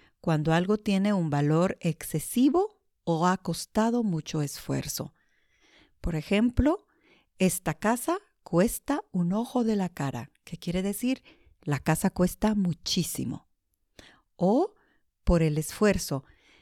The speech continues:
Yo hago un jersey, eh, tejido, por ejemplo. Cuando lo termino, después de mucho trabajo, puedo decir, "Este jersey me ha costado un ojo de la cara terminarlo".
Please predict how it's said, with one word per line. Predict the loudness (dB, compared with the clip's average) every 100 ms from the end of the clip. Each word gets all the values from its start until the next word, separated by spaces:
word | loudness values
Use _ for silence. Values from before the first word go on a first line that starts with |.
| _ _
Yo | -4 0 2
hago | 2 2 2
un | 2 -2
jersey, | 0 0 0 2 4 4 2 0 _ _
eh, | -2 -2
tejido, | 2 0 4 6 6 4
por | 4 2
ejemplo. | 2 -2 -2 -2 -4 -6 -10 _
Cuando | -4 -2 0 2
lo | 2
termino, | 2 2 4 4 4 2
después | -2 -4 -2 -2
de | -2
mucho | -2 0 2 4 2 0 -4
trabajo, | -2 2 4 2 0 -2
puedo | 0 0 0
decir, | -2 -2 -2 -4 -8 -20 _ _
"Este | -4 -2 -4
jersey | 0 -2 0 2 2
me | 2
ha | 0
costado | -4 -2 -2 0
un | 0 -2
ojo | -2 -4
de | -2
la | -2 -2
cara | -2 0 0
terminarlo". | 0 0 2 2 2 0 -2 -4